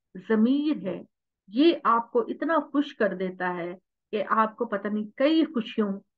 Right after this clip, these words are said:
अ, के बराबर अल्लाह ताला आपको खुशी देता है। तो अल्लाह ताला ने मियाँ बीवी के हुकूक के ज़िमन में ये वाली बात कही, और ये बात कही थी पिछली दफा कि अगर बीवियों से तुम्हें नाफरमानी का अंदेशा हो,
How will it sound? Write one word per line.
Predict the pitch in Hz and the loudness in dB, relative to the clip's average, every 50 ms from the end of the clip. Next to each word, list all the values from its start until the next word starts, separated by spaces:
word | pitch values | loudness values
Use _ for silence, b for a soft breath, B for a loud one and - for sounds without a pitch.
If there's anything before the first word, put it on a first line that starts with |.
| _ _ _ _ - | _ _ _ _ -10
अ, | 196 | -10
के | 190 - - 196 190 | -8 -4 -2 -2 -2
बराबर | 185 190 185 185 185 180 185 190 | 0 0 0 0 0 0 0 -2
अल्लाह | 196 196 - - 214 208 196 185 | -4 -4 -4 -4 -2 0 0 -2
ताला | 190 180 175 175 | -2 -4 -4 -2
आपको | 175 170 170 - - 180 | -4 -4 -6 -8 -12 -10
खुशी | - - 170 - - 170 | -10 -10 -12 -10 -12 -12
देता | 170 175 - - - - | -10 -10 -10 -8 -6 -4
है। | 196 202 202 | -2 -2 -2
तो | 202 233 | 0 -2
अल्लाह | 208 233 240 240 247 | -2 0 0 0 0
ताला | 233 233 214 214 226 233 226 | 0 2 2 2 2 2 2
ने | 220 214 208 | 0 0 -2
मियाँ | 208 208 202 208 196 | -4 -4 -2 -4 -2
बीवी | 190 202 202 208 214 208 | -4 -4 -4 -2 -4 -4
के | 214 208 | -4 -4
हुकूक | 190 180 180 - - 202 208 202 - - | -6 -6 -6 -6 -6 -6 -6 -8 -10 -10
के | 185 185 185 b b b b b _ - 180 | -10 -10 -10 b b b b b _ -16 -2
ज़िमन | - 214 220 226 220 220 | 2 4 4 6 4 4
में | 208 202 196 196 | 2 0 -2 -4
ये | 196 196 185 220 226 | -6 -2 2 2 2
वाली | 220 214 202 202 196 | 4 2 -2 -2 -6
बात | 190 190 180 180 185 185 - _ - | -6 -8 -8 -6 -8 -8 -10 _ -12
कही, | 175 175 - 190 190 190 _ _ _ _ _ _ _ _ _ - | -10 -10 -10 -14 -16 -16 _ _ _ _ _ _ _ _ _ 0
और | 214 208 196 185 185 190 | 2 4 4 4 2 0
ये | 190 185 180 - - 190 214 | 0 -2 -4 -6 -4 -4 -4
बात | 208 196 185 180 185 185 - - | -2 0 -2 -2 -2 -4 -6 -8
कही | 190 185 190 202 | -6 -4 -4 -6
थी | 196 - 196 190 | -6 -6 -8 -8
पिछली | 190 - 190 - - _ 190 190 | -8 -8 -14 -16 -10 _ -6 -6
दफा | 190 185 185 190 180 175 175 | -6 -6 -4 -4 -4 -4 -4
कि | 180 - 190 | -6 -6 -8
अगर | 185 180 185 190 190 185 | -8 -4 -2 -2 -2 -2
बीवियों | 180 190 190 190 190 196 202 202 196 | -4 -8 -8 -8 -8 -8 -8 -10 -10
से | 185 _ 185 180 | -10 _ -10 -10
तुम्हें | 185 185 190 185 185 185 185 185 180 180 180 | -10 -10 -12 -10 -10 -8 -8 -10 -12 -12 -10
नाफरमानी | 185 180 180 180 - 190 185 180 180 180 175 180 180 180 | -8 -8 -6 -4 -4 -6 -4 -4 -4 -4 -4 -6 -8 -10
का | - _ 185 180 175 175 | -10 _ -6 -4 -4 -6
अंदेशा | 165 - - 196 190 175 175 180 180 - 190 190 | -8 -10 -12 -14 -6 -4 -4 -4 -4 -8 -12 -12
हो, | 175 175 185 185 190 190 - | -10 -10 -8 -6 -6 -6 -6